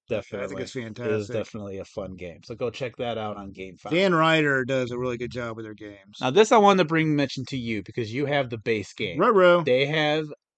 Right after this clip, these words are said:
Speaker 1: a expansion
Speaker 2: Oh,
Speaker 1: coming out
Speaker 2: yes.
Speaker 1: first, um, uh, Scarface nineteen twenty, which you just got. <laughs> Didn't you just get that, like, a month ago?
Speaker 2: Uh, it's been maybe two months,
Speaker 1: And
Speaker 2: something
Speaker 1: now
Speaker 2: like
Speaker 1: they
Speaker 2: that.
Speaker 1: already have, uh, an
Speaker 2: Melvin
Speaker 1: expansion.
Speaker 2: Purvis miniature.
Speaker 1: <laughs>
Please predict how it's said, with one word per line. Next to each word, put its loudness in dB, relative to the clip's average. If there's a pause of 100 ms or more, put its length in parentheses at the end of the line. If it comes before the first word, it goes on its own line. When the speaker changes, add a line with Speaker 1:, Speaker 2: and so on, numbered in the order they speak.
Speaker 1:
a -2
expansion 6
Speaker 2:
Oh, 0
Speaker 1:
coming 2
out 6
Speaker 2:
yes. 0
Speaker 1:
first, -4
um, -4 (1160)
uh, 0
Scarface 2
nineteen -6
twenty, 0
which -6
you -2
just 2
got. 0
<laughs> -8
Didn't 8
you 6
just 8
get 2
that, 4
like, 2
a 4
month -2
ago? 0 (100)
Speaker 2:
Uh, 4
it's 0
been 6
maybe 4
two 2
months, -4
Speaker 1:
And -14 (220)
Speaker 2:
something 4
Speaker 1:
now 8
Speaker 2:
like 8
Speaker 1:
they 10
Speaker 2:
that. 10
Speaker 1:
already 8
have, 4
uh, 0 (340)
an 2
Speaker 2:
Melvin 2
Speaker 1:
expansion. 4
Speaker 2:
Purvis 0
miniature. -10 (360)
Speaker 1:
<laughs> 4